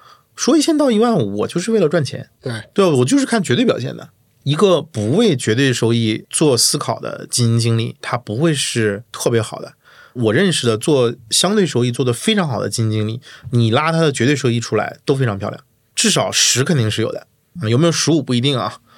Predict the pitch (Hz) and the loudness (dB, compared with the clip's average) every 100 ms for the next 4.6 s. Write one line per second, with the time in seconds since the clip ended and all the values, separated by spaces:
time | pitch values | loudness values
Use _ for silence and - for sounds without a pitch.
0 | - - - 117 143 143 147 165 170 170 | -20 -10 -2 2 2 2 2 2 0 0
1 | 110 120 147 - 117 123 131 113 160 196 | 0 0 -2 -2 -2 0 0 2 2 0
2 | 165 _ _ _ - 110 139 160 131 131 | -2 _ _ _ -6 -2 2 2 2 2
3 | 165 170 160 143 160 170 131 147 170 151 | 2 2 2 0 0 2 2 2 0 0
4 | 131 135 123 120 120 123 | 0 0 -2 0 0 0